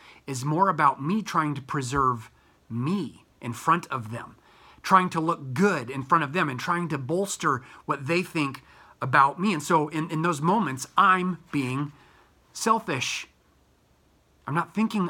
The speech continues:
about them. How about you? Do you ever think more about what others are thinking about you than you are about spending time putting yourself in their shoes, thinking about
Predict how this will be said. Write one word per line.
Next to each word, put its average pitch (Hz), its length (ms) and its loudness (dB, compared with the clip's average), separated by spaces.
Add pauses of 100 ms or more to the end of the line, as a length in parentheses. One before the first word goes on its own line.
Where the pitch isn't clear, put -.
(140)
about 160 480 4
them. 131 680 0 (1080)
How 196 160 8
about 196 340 6
you? 165 360 0 (880)
Do 143 100 -8
you 170 120 4
ever 175 160 2
think 180 520 -2 (200)
more 175 220 4
about 165 420 8
what 156 220 2
others 160 400 2
are 135 160 2
thinking 160 400 -4
about 143 280 6
you 143 180 -2
than 139 120 -4
you 135 160 -2
are 139 200 6
about 135 340 2 (120)
spending 147 640 -4
time 139 560 -2 (1160)
putting 147 300 -2
yourself 143 580 0
in 120 180 -2
their 131 220 -2
shoes, 151 580 -2
thinking 139 340 -6
about 127 380 2